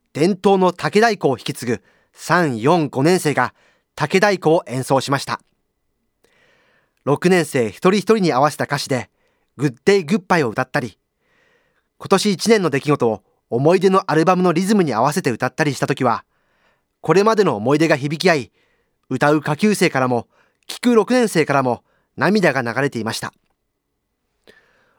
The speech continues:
六年生と下級生がお互いの絆の強さを確かめ合った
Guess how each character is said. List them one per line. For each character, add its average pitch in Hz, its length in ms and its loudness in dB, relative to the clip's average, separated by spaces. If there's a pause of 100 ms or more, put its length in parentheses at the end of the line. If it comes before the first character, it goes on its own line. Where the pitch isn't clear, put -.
(100)
六 147 260 0
年 247 180 2
生 170 160 2
と 131 100 -4
下 139 140 -10
級 196 160 0
生 147 140 0
が 110 200 -6 (400)
お 120 100 -6
互 170 280 0
い - 20 0
の 175 100 2
絆 160 360 0
の 190 100 2
強 208 220 2
さ 160 120 0
を 123 60 0
確 - 240 -8
か 175 120 2
め 180 100 2
合 - 20 2
っ 180 60 -6
た 127 240 -2